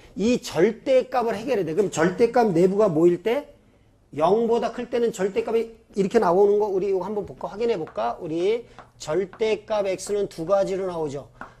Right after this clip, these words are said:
근항 나올 때 있고 마이너스 X 나올 때 있죠. X가 영보다 클 때, X가 영보다 작을 때.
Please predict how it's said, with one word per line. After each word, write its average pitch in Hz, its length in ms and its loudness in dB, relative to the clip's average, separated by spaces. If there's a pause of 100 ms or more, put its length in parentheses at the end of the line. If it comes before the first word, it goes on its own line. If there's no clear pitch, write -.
(100)
근항 214 420 0
나올 196 260 2
때 190 180 -4
있고 220 240 -2
마이너스 185 640 -4
X 190 200 -8
나올 170 260 -4
때 175 80 -6
있죠. 156 180 -10
X가 180 500 -4
영보다 170 520 -4
클 - 240 -12
때, 139 220 -14 (460)
X가 175 460 0
영보다 180 380 2
작을 151 220 -4
때. 131 140 -14